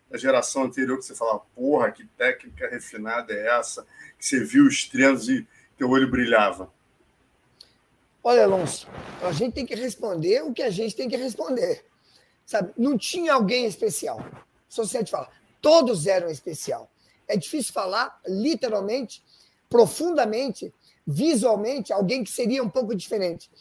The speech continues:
Speaker 2: A diferença, na maioria das vezes, tava na agressividade, na vontade de vencer, na vontade de combater. Agora, tecnicamente, a gente não via, entendeu?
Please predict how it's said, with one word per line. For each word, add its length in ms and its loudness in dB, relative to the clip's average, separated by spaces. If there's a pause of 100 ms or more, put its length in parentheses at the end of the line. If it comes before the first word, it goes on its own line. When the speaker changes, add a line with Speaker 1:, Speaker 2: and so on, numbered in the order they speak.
(200)
Speaker 2:
A 100 0
diferença, 960 -2 (800)
na 240 0
maioria 340 4
das 220 0
vezes, 440 -2 (160)
tava 240 2
na 220 2
agressividade, 920 0 (400)
na 160 8
vontade 600 4
de 120 -2
vencer, 320 0
na 100 0
vontade 420 0
de 120 -2
combater. 600 -2 (480)
Agora, 300 -2
tecnicamente, 960 -2 (180)
a 40 -2
gente 260 -2
não 140 0
via, 280 -2 (540)
entendeu? 460 -6